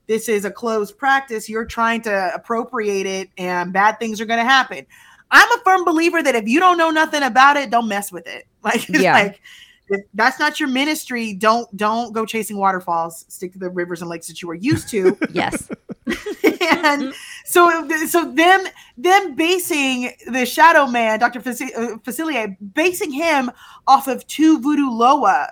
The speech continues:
Speaker 1: a-, at least, um, in terms of the look, right? Because I think a lot of people look at Baron Samedi, who is a Voodoo Loa, and, uh, oh,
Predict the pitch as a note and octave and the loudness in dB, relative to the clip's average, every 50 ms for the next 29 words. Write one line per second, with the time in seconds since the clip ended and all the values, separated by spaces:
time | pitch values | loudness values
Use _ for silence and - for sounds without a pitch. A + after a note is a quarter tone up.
0 | - - A3+ A3+ - B3 C4+ C4 C4+ D4+ E4+ F4+ F4 F4 F4+ - - _ _ _ | -10 -10 -10 -8 -6 -6 -6 -4 0 0 2 2 0 -2 -8 -12 -18 _ _ _
1 | _ _ _ _ _ _ _ _ _ _ _ - A#3+ B3 B3 A#3+ A#3 A3+ A#3 B3+ | _ _ _ _ _ _ _ _ _ _ _ 2 4 6 6 4 2 -2 -4 -4
2 | B3 A#3 A#3 - - C4+ C4+ C#4 C4+ B3+ - - A3+ A#3+ G3+ G3 A3+ A3 G#3+ G#3 | -4 -4 -6 -8 -4 -2 -2 0 0 -2 -4 -4 -6 -6 -4 -4 -4 -4 -4 -4
3 | A3 A3 F#3+ - - - - - _ G#3 G3 G3+ G3+ G3+ G#3 - A#3 G#3+ A3+ A3 | -2 -2 -2 -2 -4 -10 -18 -16 _ -4 -2 -2 -2 -6 -8 -8 -8 -6 -6 -6
4 | A3 - B3 A#3 B3 A3+ G#3+ G#3+ G#3 A3 A3 A3 - A3 A3 - A3 G#3+ G3+ G3 | -6 -8 -8 -8 -6 -6 -4 -2 -2 -2 -2 -4 -8 -12 -12 -10 -8 -8 -6 -6
5 | F#3+ F#3+ G3 G#3 G#3 - - F#3+ F#3+ F#3+ F#3 F#3 F#3 F3+ F3 - F#3 - G#3+ G3+ | -6 -4 -6 -6 -6 -6 -4 -2 -2 0 0 0 -2 -4 -8 -12 -6 -4 -2 -2
6 | G3+ G3+ G3 G3 - F#3+ F#3+ F3+ F3+ F#3 F#3 F#3+ F#3+ G3 F#3 _ _ _ _ _ | 0 -2 -4 -6 -8 -8 -8 -6 -6 -6 -6 -6 -10 -12 -14 _ _ _ _ _
7 | _ _ _ _ _ _ _ _ _ _ _ _ - _ A3 G#3+ G#3 G3 F#3+ F3+ | _ _ _ _ _ _ _ _ _ _ _ _ -20 _ -6 -4 -2 -2 -2 -2
8 | G3 F#3+ F3+ F3+ F#3 F#3+ F#3+ F#3+ F#3 F3+ E3+ E3+ E3 D#3+ E3 - - _ _ _ | -4 -4 -4 -4 -4 -4 -2 -2 -2 -2 -2 -4 -4 -4 -6 -8 -14 _ _ _
9 | _ _ _ _ _ - G3 G3 G3 F#3+ F#3 F#3 G#3 - F#3 F#3 F3+ F3 E3+ E3+ | _ _ _ _ _ -4 -2 -2 0 -2 -2 -4 -4 -4 -4 -2 -2 -2 -4 -6
10 | E3 D3 C#3+ C#3+ - - _ _ _ _ - F#3 F#3 F#3+ F#3 F#3 F3 E3 D#3+ E3 | -8 -10 -10 -12 -16 -20 _ _ _ _ -16 -14 -12 -12 -12 -12 -12 -12 -14 -16